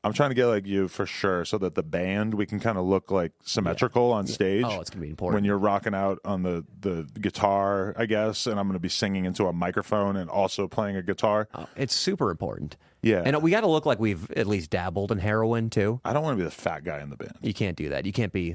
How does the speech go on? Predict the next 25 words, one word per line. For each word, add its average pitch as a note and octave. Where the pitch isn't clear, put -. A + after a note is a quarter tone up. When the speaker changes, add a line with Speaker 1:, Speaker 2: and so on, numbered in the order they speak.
Speaker 2:
like, G2+
which E3
band G2+
has F2+
a -
fat -
guy? B1
Speaker 1:
I A2
don't -
know, -
Speaker 2:
I'm -
Speaker 1:
but A#2+
the B2+
Speaker 2:
Taking A#2+
Back F2
Sunday E2+
had C2
a D#2+
fat -
guy A1+
in F2+
the E2+
band. -
Speaker 1:
It G#2+
must E3